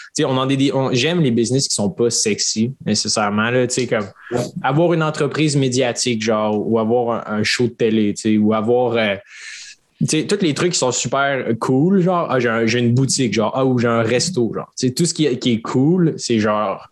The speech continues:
Speaker 1: en mon sens, les business les plus difficiles, puis les, souvent les moins lucratifs, parce que tout le monde veut le faire étant donné que c'est cool,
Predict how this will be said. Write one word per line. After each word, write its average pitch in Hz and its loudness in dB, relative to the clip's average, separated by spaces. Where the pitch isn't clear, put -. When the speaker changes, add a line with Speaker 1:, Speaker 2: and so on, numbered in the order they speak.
Speaker 1:
en 127 0
mon 127 2
sens, 123 -2
les 107 0
business 107 0
les 104 0
plus 110 0
difficiles, 120 -2
puis 113 0
les, 104 0
souvent 127 -2
les 123 0
moins 120 2
lucratifs, 117 0
parce 101 -2
que 107 -2
tout - -6
le - 2
monde 135 2
veut 117 2
le 104 0
faire 131 0
étant 107 0
donné 104 2
que - -2
c'est 95 -2
cool, 110 0